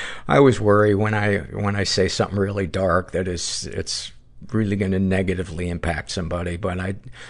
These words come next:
I don't wanna change who, who I am. And by the way, um, if you haven't been to Planned Parenthood in a while, they are limiting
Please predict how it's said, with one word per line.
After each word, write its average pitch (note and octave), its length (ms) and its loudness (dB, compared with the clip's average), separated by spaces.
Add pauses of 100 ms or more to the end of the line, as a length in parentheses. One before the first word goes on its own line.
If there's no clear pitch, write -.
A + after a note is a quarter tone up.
(520)
I A#2 120 4
don't A2+ 160 4
wanna A2 200 4
change F#2+ 760 0
who, - 400 -2
who - 200 -4
I F2 220 -4 (100)
am. D#2+ 420 -6
And B2 160 4
by B2+ 180 4
the A2+ 120 6
way, G2+ 400 6 (100)
um, F2 480 -2
if - 140 -4
you G2+ 80 0
haven't G#2+ 320 4
been G2 160 0
to E2+ 80 -2
Planned F2 340 -4
Parenthood E2+ 560 -2
in F2 140 -4
a E2+ 80 -2
while, F2+ 420 -4
they F#2+ 220 0
are F#2+ 180 2
limiting G2+ 720 4